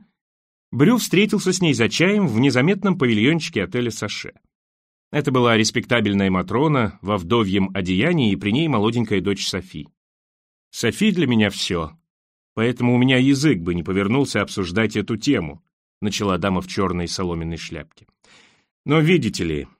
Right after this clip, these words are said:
она подумывает о том, чтобы обратиться в газеты. Я ей говорю: 'Не надо,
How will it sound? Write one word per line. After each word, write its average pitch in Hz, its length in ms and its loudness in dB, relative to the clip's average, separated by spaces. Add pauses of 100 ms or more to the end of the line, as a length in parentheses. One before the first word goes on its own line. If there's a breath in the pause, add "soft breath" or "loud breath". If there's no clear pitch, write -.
(440)
она 156 260 2
подумывает 151 600 2
о 123 80 2
том, 160 240 0
чтобы 131 380 0
обратиться 113 580 0
в 98 80 -6
газеты. 92 580 -6 (840)
Я 117 160 2
ей 131 140 6
говорю: 135 320 4
'Не 110 140 2
надо, 123 520 0